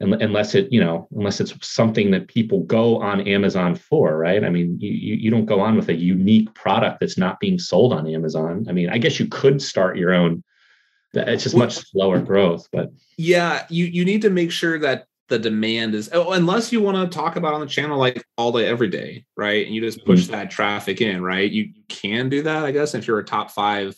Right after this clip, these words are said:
Speaker 2: Amazon Live influencer, then, then that would, you know, you might be able to do that. But you, you, like you said, you do want it to kinda stand alone. And I think it's more,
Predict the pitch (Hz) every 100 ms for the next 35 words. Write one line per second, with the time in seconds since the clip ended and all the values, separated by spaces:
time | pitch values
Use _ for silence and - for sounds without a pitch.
0 | _ 110 110 107 104 98 98 95 92 104
1 | 110 110 110 117 98 90 87 - 87 85
2 | 85 80 71 _ - 82 - 92 90 87
3 | - 101 90 92 101 95 95 90 110 147
4 | 156 - - _ _ _ 147 151 127 131
5 | 139 131 143 139 135 123 127 113 110 127
6 | 127 113 107 117 110 - 110 104 104 104
7 | 101 101 104 - 160 180 226 214 175 165
8 | 170 165 147